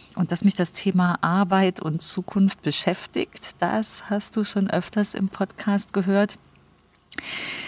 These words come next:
Denn die Frage, wie sich die Digitalisierung auf unsere Arbeit auswirkt, ist ein Thema, was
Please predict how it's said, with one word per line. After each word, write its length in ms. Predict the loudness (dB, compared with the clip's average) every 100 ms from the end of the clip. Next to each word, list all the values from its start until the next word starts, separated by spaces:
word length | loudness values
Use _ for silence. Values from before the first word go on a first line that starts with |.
| -14 -18 -14 2
Denn 240 | 6 8
die 140 | 8 4
Frage, 480 | 0 2 4 4 6
wie 140 | 6
sich 200 | 6 4
die 120 | 2
Digitalisierung 1080 | 0 -2 0 2 4 4 4 4 8 8 6
auf 140 | 2
unsere 320 | 2 2 2
Arbeit 440 | 2 2 4 2 2
auswirkt, 760 | 2 2 2 4 4 2 -2
ist 380 | -4 -4 -4 -4
ein 360 | 0 2 2 0
Thema, 680 | -2 0 2 2 2 2 2 0 -6 _ -8
was 400 | -6 -4 -4